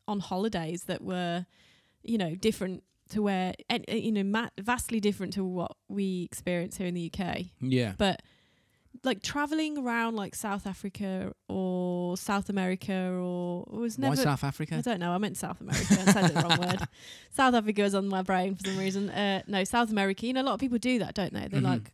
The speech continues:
Speaker 1: "Oh, I would love to travel around
Speaker 2: See
Speaker 1: South
Speaker 2: the
Speaker 1: Am-,
Speaker 2: world
Speaker 1: South
Speaker 2: before,
Speaker 1: America."
Speaker 2: I suppose, like, they've got the gap
Speaker 1: Um,
Speaker 2: year, innit? You finish your
Speaker 1: yeah,
Speaker 2: studies
Speaker 1: like,
Speaker 2: before you get a job and
Speaker 1: or
Speaker 2: get
Speaker 1: Australia,
Speaker 2: slaved.
Speaker 1: that's another big,
Speaker 2: Yeah, yeah.
Speaker 1: big picker. But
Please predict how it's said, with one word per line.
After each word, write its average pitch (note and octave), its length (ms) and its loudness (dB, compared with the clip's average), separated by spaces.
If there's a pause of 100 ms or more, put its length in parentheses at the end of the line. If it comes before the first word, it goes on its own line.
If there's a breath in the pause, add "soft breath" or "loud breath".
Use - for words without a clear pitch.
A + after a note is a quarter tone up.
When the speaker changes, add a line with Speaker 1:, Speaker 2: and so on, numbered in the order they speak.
(140)
Speaker 1:
"Oh, G#3 140 -4
I G#3 60 0
would G3 100 -2
love G3 160 -4
to - 100 -6
travel F#3+ 300 -6
around F#3 300 -4
Speaker 2:
See - 100 -4
Speaker 1:
South A3+ 140 2
Speaker 2:
the A#2 80 4
Speaker 1:
Am-, D#3+ 80 4
Speaker 2:
world C4 160 0
Speaker 1:
South G3+ 140 -2
Speaker 2:
before, F3+ 220 4
Speaker 1:
America." F#3 180 -4
Speaker 2:
I - 40 -6
suppose, F#3+ 280 0
like, C#3 160 -2 (120)
they've C3+ 100 -6
got C3+ 140 -4
the A#2 60 -4
gap C3 260 4
Speaker 1:
Um, F#3+ 60 0
Speaker 2:
year, G#2 240 2
innit? B2+ 240 -2
You A#2 100 -2
finish C#3+ 320 0
your C3+ 80 4
Speaker 1:
yeah, C4 160 6
Speaker 2:
studies B2 140 4
Speaker 1:
like, A2 120 2
Speaker 2:
before C3 260 4
you A#2+ 100 4
get A#2+ 280 -2
a A2 60 -4
job A2+ 380 2
and A2+ 120 -2
Speaker 1:
or A#3+ 140 2
Speaker 2:
get A3 60 0
Speaker 1:
Australia, G3+ 440 2 (160)
Speaker 2:
slaved. G3+ 40 0
Speaker 1:
that's G3+ 200 -2
another F#3+ 340 -2 (140)
big, F#3+ 120 -2
Speaker 2:
Yeah, C#3+ 140 2
yeah. B2 160 0
Speaker 1:
big G3 200 -6
picker. G3+ 260 -6
But F#3+ 200 -4